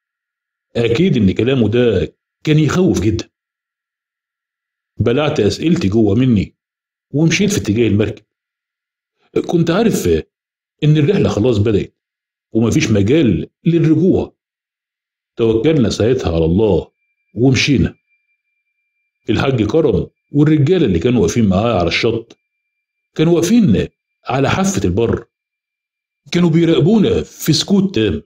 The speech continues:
المنظر كان له هيبة رهيبة، كل واحد فيهم كان واقف على مسافة من التاني،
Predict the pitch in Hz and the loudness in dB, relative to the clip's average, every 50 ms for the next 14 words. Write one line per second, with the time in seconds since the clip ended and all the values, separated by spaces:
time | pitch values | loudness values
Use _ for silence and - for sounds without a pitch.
0 | _ _ _ _ _ _ _ _ _ _ _ _ _ _ _ _ _ _ 160 151 | _ _ _ _ _ _ _ _ _ _ _ _ _ _ _ _ _ _ 0 2
1 | 151 185 254 254 208 170 123 - - 71 69 - - _ _ _ _ _ _ _ | 2 4 4 2 2 2 0 0 -2 -2 -4 -8 -10 _ _ _ _ _ _ _
2 | _ _ _ _ _ - 151 147 147 151 190 214 170 113 131 180 190 135 107 98 | _ _ _ _ _ -2 0 2 2 2 2 2 2 2 2 2 0 0 0 0
3 | - - 117 120 110 113 - - _ _ _ _ _ _ _ _ _ _ _ _ | -2 0 0 0 0 -2 -4 -8 _ _ _ _ _ _ _ _ _ _ _ _
4 | _ _ _ _ _ _ - 135 131 127 127 143 147 139 151 - - 165 175 123 | _ _ _ _ _ _ -4 -2 0 2 2 2 2 0 -2 -2 0 0 0 0
5 | - - - _ _ _ _ _ _ _ _ _ _ _ _ _ _ - 160 160 | 0 -2 -6 _ _ _ _ _ _ _ _ _ _ _ _ _ _ -6 -2 0
6 | 160 170 208 202 160 117 95 85 92 92 92 87 - - 143 139 - - 87 78 | 2 2 2 2 0 0 -2 -2 0 0 0 0 0 0 -2 -2 -2 -2 -4 -6
7 | 78 - - 117 110 90 80 - | -6 -6 -4 -2 -2 -2 -4 -6